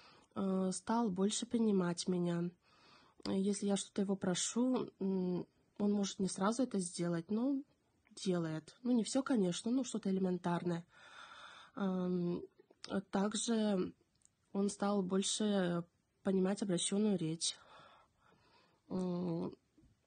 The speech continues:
стал отвечать мне что-то на своем языке. Если я его зову, а он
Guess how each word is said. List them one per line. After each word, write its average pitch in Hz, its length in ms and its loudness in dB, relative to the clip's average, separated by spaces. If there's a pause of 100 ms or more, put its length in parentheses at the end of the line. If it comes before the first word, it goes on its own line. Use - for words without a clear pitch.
(440)
стал 214 260 0
отвечать 180 540 0
мне 185 200 2
что-то 190 240 -2
на 185 80 2
своем 180 360 0
языке. 175 600 -2 (680)
Если 185 640 0 (180)
я 202 300 2
его 196 180 2
зову, 196 440 0
а 190 140 2
он 180 360 2